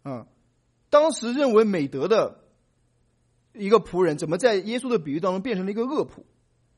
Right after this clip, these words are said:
啊，所以这里的关键，耶稣就是要用这样一个反差来展现一个重点是什么呢？重点就在于，不是，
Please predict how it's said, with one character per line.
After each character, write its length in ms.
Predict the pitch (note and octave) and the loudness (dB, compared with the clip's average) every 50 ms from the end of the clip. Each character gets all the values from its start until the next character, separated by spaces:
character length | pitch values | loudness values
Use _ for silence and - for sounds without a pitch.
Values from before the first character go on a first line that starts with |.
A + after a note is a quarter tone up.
| _ _ _ _ _ _ | _ _ _ _ _ _
啊， 160 | - A2 - _ _ _ _ _ _ _ _ _ | -20 -20 -20 _ _ _ _ _ _ _ _ _
所 140 | - C#4 D#4+ | -4 -2 -2
以 80 | E4 | 0
这 140 | - G4+ G4+ | 2 2 0
里 140 | C4 F#3+ D3+ | 2 0 -2
的 120 | C#3+ D#3 | -2 -2
关 200 | - A3 A#3 C4 | 0 2 2 2
键， 160 | C4 B3+ G#3 | 0 -2 -4
耶 120 | A#3 C#4 D#4 | -4 -6 -6
稣 180 | - E4 D4+ | -6 -8 -8
就 220 | - - G4 E4+ B3 | -6 -4 -4 -4 -4
是 200 | - - G#3+ G#3+ | -4 -4 -2 0
要 200 | B3+ A#3+ A3 A#3 | 2 2 2 2
用 220 | B3+ A#3+ G3+ F3 | 2 0 -2 -2
这 100 | D3+ F#3+ | -2 -2
样 160 | G3 F3 D3 | -4 -4 -4
一 80 | C#3 C#3+ | -6 -6
个 460 | D#3 F3 E3+ D3+ C3+ A#2+ - - - - - - | -6 -6 -6 -4 -4 -4 -6 -8 -12 -18 -20 -20
反 400 | - - - F3 D3 D4+ - A2 | -12 -6 -6 -6 -4 -6 -8 -12
差 320 | - - - E3 D#3+ D#3 | -12 -10 -8 -6 -6 -4
来 240 | C#3+ C#3 C#3+ D3+ - _ _ _ _ - | -4 -4 -4 -4 -6 _ _ _ _ -6
展 240 | - C#3+ A2+ A#2 | -6 -4 -4 -6
现 160 | A#2+ E3 D#3+ D3+ | -6 -6 -4 -4
一 40 | |
个 100 | D3+ E3+ | -4 -4
重 220 | E3 - B3 F#3+ E3 | -4 -4 -6 -6 -6
点 140 | B2 G#2 G#2+ | -8 -10 -12
是 100 | C#3 B2+ | -12 -12
什 80 | B2 | -12
么 100 | G2+ E2 | -14 -14
呢？ 120 | E2+ B1 - _ _ _ _ _ _ _ _ _ _ _ _ _ | -16 -20 -20 _ _ _ _ _ _ _ _ _ _ _ _ _
重 220 | - E4+ D#4 A#3 | 0 2 2 2
点 100 | F3+ C#3 | 2 0
就 120 | C3+ F3+ E3+ | 0 -2 0
在 180 | F#3 G3+ D#3+ | 2 2 0
于， 300 | C#3 A#2+ A#2+ B2 A#2+ B2 - _ _ _ _ _ _ _ _ _ _ _ _ _ _ _ _ _ _ _ _ _ _ _ _ _ _ _ _ _ - | 0 -2 -4 -6 -8 -8 -12 _ _ _ _ _ _ _ _ _ _ _ _ _ _ _ _ _ _ _ _ _ _ _ _ _ _ _ _ _ -8
不 120 | E3+ F#3 | -8 -6
是， 160 | G3+ C4+ A3 | -6 -6 -6